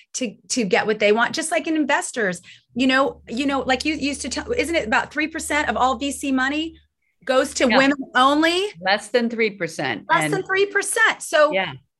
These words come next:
Speaker 1: so the truth is, is that w-, we're either not asking <laughs> or
Speaker 2: Yeah.
Speaker 1: we're asking for someone else, you know, like,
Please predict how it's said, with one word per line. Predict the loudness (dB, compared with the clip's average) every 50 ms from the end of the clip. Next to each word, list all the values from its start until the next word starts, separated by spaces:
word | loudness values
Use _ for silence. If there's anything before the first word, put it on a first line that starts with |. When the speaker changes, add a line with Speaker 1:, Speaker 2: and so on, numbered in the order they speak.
| _ -14
Speaker 1:
so | -8 -4 -4 -4 -2
the | -4 -4
truth | -4 -4 0 2 4 4 4 4 4
is, | 4 4 4 4 0 -8 _ _ _ _ _ _ -4
is | -4 -4 0
that | 2 4 4 4 2 0 _ _ _ _ _ _ _ _ _ _ _ -12
w-, | -12 -12 -12 -14 _ -20 -20 _ _ _ _ _ -12
we're | -6 0 2 4 6 6 6 6
either | 6 6 6 6 6 6 2 -2 _ _ _ _ _ _ _ _ -6
not | -2 0 2 2 2 2 2
asking | 4 4 4 4 2 0 -6 -12 -12 -8 -6 -6 -6 -6 -8 -8
<laughs> | -2 0
or | 0 2 4 4 4 4 6 4 4 4 2 -12 -14 -14 -14 -8 0 2 4 6
Speaker 2:
Yeah. | 8 8 8 8 6 2 2
Speaker 1:
we're | 2 2 4
asking | 6 4 4 4 2 -2 -4 -4 -4 -4 -4 -6 -10 _ _ _ _ _ _
for | -10 -10
someone | -8 -6 -4 -4 -2 -2 -2 -2 -2
else, | -2 -2 -2 -2 -4 -6 -6
you | -4 -2
know, | 0 0
like, | 0 0 -2 -4